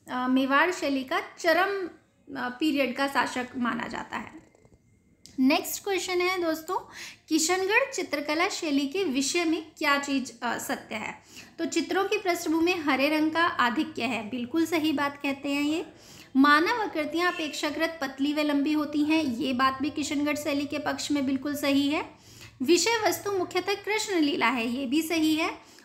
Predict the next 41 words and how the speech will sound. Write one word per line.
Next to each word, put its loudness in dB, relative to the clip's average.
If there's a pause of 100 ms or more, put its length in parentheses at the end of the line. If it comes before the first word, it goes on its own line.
और 0
जब 0
हमारी 0
तीनों 2
ऑप्शन -2
सही 0
हैं 2
तो -2
हम -2
किस -6
पर -4
टिक -4
करेंगे? 0
डी 2
पर, -12
उपरोक्त -8
सभी। -4 (1160)
बनी 2
ठनी 2
पेंटिंग, 2
बहुत 2
ही 8
सरल 0
क्वेश्चन, 2
संपूर्ण 2
राजस्थानी 4
शैली 0
से -2
अगर 0
कोई 0
है 0 (580)
तो -2
वो 2
यही 2
है। 2 (360)
बनी 4
ठनी 4
पेंटिंग 2
संबंधित 2
है 2
किससे? -2